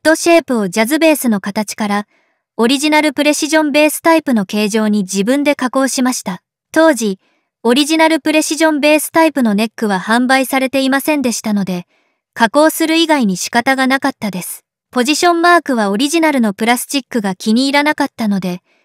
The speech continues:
自分で木材、具体的にはメープルに変更しました。指板を含めネック全体を黒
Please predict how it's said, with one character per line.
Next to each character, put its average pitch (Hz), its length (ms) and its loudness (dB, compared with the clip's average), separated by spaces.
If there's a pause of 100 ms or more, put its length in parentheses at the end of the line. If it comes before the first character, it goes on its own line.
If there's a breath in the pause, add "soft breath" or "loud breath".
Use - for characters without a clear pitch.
(180)
自 214 180 0
分 285 200 2
で 294 120 2
木 254 260 0
材、 220 300 -4 (500)
具 240 120 0
体 302 240 2
的 320 240 0
に 320 100 0
は 240 140 2
メ 269 220 4
ー 311 40 -2
プ 294 120 -2
ル 262 100 0
に 202 100 2
変 214 240 -2
更 233 180 -2
し 226 180 -4
ま 226 100 -2
し - 100 -10
た。 - 160 -12 (500)
指 - 140 -2
板 311 320 4
を 311 60 2
含 311 260 -2
め 269 140 0
ネ 208 160 0
ッ 208 120 -10
ク 277 140 -2
全 269 240 0
体 277 260 2
を 269 80 0
黒 240 200 -4